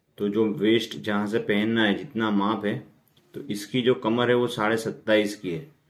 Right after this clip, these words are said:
अब ये आठ मीटर फैब्रिक को हमें साढ़े सत्ताईस इंच में pleats के, अ, प्लीट्स लेके उसको set करना है। तो आप एक अंदाजे के तौर पे प्लीट्स ले सकते हो, बड़ी प्लीट्स अंदर हम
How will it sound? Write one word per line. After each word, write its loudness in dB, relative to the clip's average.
अब -2
ये 2
आठ 4
मीटर 4
फैब्रिक 2
को 4
हमें 2
साढ़े 0
सत्ताईस 0
इंच -4
में 0
pleats 2
के, 4
अ, -4
प्लीट्स 0
लेके 4
उसको 0
set 2
करना 0
है। -14
तो 2
आप 4
एक 4
अंदाजे 6
के 6
तौर 6
पे 4
प्लीट्स 2
ले 4
सकते 2
हो, 6
बड़ी 2
प्लीट्स 2
अंदर 0
हम -2